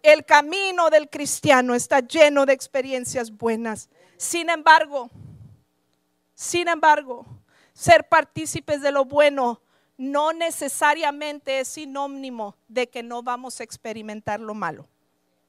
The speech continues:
Vamos a experimentar muchas cosas buenas, pero no necesariamente es sinónimo de que no vamos a experimentar lo malo. El camino del cristiano también incluye momentos difíciles. Número dos,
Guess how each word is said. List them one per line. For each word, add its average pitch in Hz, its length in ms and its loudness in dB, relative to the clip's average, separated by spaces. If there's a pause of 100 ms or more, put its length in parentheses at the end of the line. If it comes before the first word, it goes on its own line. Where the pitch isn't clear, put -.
(600)
Vamos 277 340 0
a - 20 0
experimentar 247 600 -6
muchas 269 540 -12
cosas 220 360 -10
buenas, 185 420 -14 (320)
pero 240 240 -4
no 269 300 -10
necesariamente 254 1040 -8
es 202 80 -8
sinónimo 220 760 -8 (300)
de 214 180 -4
que 208 140 -8
no 208 180 -6
vamos 208 320 -4
a 214 40 -6
experimentar 190 760 -8 (120)
lo 220 180 -2
malo. 180 400 -6 (220)
El 240 180 2
camino 277 560 -2
del 254 220 -4
cristiano 226 680 -4
también 220 460 -12
incluye 214 500 -14
momentos 196 760 -16
difíciles. 196 760 -14
Número 240 400 -2
dos, 233 420 -2